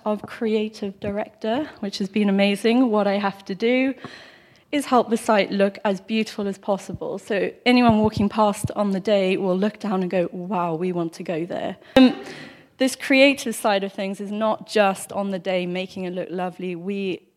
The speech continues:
spend months beforehand putting it all together, and so many people in the church have helped, and I just want to thank you.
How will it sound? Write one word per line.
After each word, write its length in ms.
spend 420
months 340
beforehand 760
putting 320
it 100
all 140
together, 800
and 300
so 440
many 240
people 500
in 220
the 60
church 420
have 100
helped, 380
and 100
I 60
just 140
want 100
to 60
thank 440
you. 200